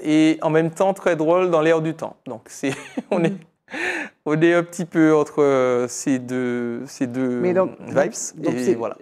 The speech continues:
Speaker 2: c'est donc, ce sont donc, tu, tu, tu, vous produisez donc de, de l'agriculture, enfin, vous, vous, vous cultivez,
Speaker 1: Voilà,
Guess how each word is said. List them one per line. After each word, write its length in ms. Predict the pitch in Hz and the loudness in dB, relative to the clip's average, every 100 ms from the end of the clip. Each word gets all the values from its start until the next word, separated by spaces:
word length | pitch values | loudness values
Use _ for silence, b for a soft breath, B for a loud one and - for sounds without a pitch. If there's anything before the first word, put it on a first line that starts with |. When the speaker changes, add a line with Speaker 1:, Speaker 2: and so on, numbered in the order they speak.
| _ | _
Speaker 2:
c'est 180 | - 190 | -2 0
donc, 180 | 196 185 | 0 -2
ce 120 | 190 | -4
sont 160 | 175 226 | -2 0
donc, 280 | 185 160 - | 0 -2 -10
tu, 180 | - 175 | -12 -12
tu, 220 | - 185 | -12 -14
tu, 120 | - | -10
vous 180 | 160 175 | -8 -6
produisez 600 | 180 - 226 220 208 185 | -6 0 2 2 2 2
donc 200 | 170 156 | 2 0
de, 400 | 151 156 156 147 - | -2 -2 0 -2 -6
de 140 | - | -8
l'agriculture, 560 | - 143 147 160 147 269 | -4 -4 -4 -8 0 0
enfin, 160 | - 147 | 0 -2
vous, 360 | 151 151 147 | -2 -2 -4
vous, 360 | 147 143 151 151 _ _ - | -8 -10 -10 -12 _ _ -8
vous 60 | - | 0
cultivez, 560 | 285 240 233 196 330 - 185 | 2 2 2 2 0 -4 -6
Speaker 1:
Voilà, 260 | 139 110 | -4 -2